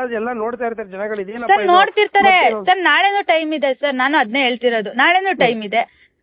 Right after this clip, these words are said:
Speaker 2: ಲೊಕೇಶನ್ ಇದೆ, ದಾರಿ ಜಾಸ್ತಿ ದೂರದಲ್ಲೂ ಇಲ್ಲ ಧರ್ಮಸ್ಥಳಕ್ ನಾನು, ನಂದು
Speaker 1: ಹೌದು.
Speaker 2: ಚಂದ್ರಾಯಪಟ್ಟಣನೇ ನಾನು ಇರೋದುನುವೆ.
Speaker 1: ಹ್ಮ್.
Speaker 2: ನಾಳೆನೂ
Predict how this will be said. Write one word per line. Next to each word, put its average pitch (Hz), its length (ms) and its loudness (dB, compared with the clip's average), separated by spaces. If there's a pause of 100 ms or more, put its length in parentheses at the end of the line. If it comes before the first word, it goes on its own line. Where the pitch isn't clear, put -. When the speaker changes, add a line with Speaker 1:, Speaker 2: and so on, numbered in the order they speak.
(180)
Speaker 2:
ಲೊಕೇಶನ್ 339 520 0
ಇದೆ, 247 280 -2
ದಾರಿ 262 240 0 (140)
ಜಾಸ್ತಿ 254 360 0
ದೂರದಲ್ಲೂ 330 420 0
ಇಲ್ಲ 285 180 0
ಧರ್ಮಸ್ಥಳಕ್ 247 640 -2
ನಾನು, 214 240 -6 (760)
ನಂದು 254 220 -2
Speaker 1:
ಹೌದು. 180 100 -2
Speaker 2:
ಚಂದ್ರಾಯಪಟ್ಟಣನೇ 269 640 0
ನಾನು 233 240 -2
ಇರೋದುನುವೆ. 208 640 -2 (580)
Speaker 1:
ಹ್ಮ್. 175 220 -4 (240)
Speaker 2:
ನಾಳೆನೂ 359 340 0